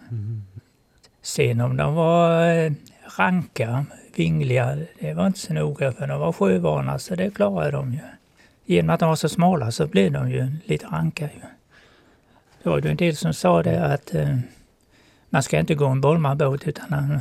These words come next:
Speaker 2: har mittbena ju. Så, så man, <laughs> man vägde rätt ju. Och sen så gick det en del gamla, eh,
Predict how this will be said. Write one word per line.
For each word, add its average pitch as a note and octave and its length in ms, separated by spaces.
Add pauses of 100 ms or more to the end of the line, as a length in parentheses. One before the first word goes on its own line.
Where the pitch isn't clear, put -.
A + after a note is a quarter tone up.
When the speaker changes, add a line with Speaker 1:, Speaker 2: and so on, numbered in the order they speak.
(100)
Speaker 2:
har C#3+ 240
mittbena C#3 760
ju. C3+ 60 (1000)
Så, - 120 (120)
så - 220
man, C#3+ 220 (500)
<laughs> - 500
man D3 200
vägde C#3+ 380
rätt - 420
ju. E3 40 (2000)
Och F#3 80
sen D#3 160
så B2 100
gick B2 300
det C3 100
en C3+ 80
del D3 200
gamla, C#3+ 520
eh, C#3+ 180